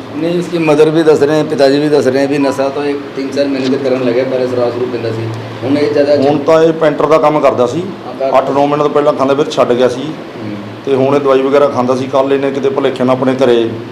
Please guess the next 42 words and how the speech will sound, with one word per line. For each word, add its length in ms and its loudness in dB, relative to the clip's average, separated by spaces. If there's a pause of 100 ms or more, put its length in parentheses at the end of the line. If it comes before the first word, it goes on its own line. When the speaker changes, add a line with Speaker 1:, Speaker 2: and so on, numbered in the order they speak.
(440)
Speaker 2:
ਕੋਈ, 120 0
ਅਮ, 600 -2
ਗਲਤ 180 2
ਦਵਾਈ 240 4
ਖਾ 160 0
ਲਈ 180 2
ਹੈ, 60 4
ਉਹਦੇ 180 0
ਨਾਲ 180 0
ਇਹਨੂੰ 220 0
ਉਲਟੀਆਂ 300 2
ਲੱਗ 120 2
ਗਈਆਂ 320 0 (680)
ਤੇ 60 -2
ਬੇਹੋਸ਼ੀ 300 2
ਦੀ 80 2
ਹਾਲਤ 180 6
'ਚ 60 -6
ਇਹਦੇ 180 2
ਚਾਚੇ 300 0
ਦਾ 100 0
ਮੁੰਡਾ 300 4
ਕਰਮਚੰਦ 520 -2
ਇਹਨੂੰ 260 0
ਇੱਥੇ 140 -4
ਲਿਆ। 380 2 (560)
ਇਹਦਾ 140 6
ਫਾਦਰ 300 2
ਕਰਨਾਲ 360 0
ਸੀ 220 -6 (720)
ਤੇ 140 -4
ਕਰਨਾਲ 280 4
ਤੋਂ 140 0
ਤਲਾਹ 240 4
ਦਿੰਦੇ 220 0
ਤਾਂ 140 2
ਫਾਦਰ 240 2
ਘਰ 140 0
ਇੱਥੇ 180 -2
ਸ਼ਾਮੀ 240 -2
ਪਹੁੰਚ 240 -4
ਗਿਆ, 200 -4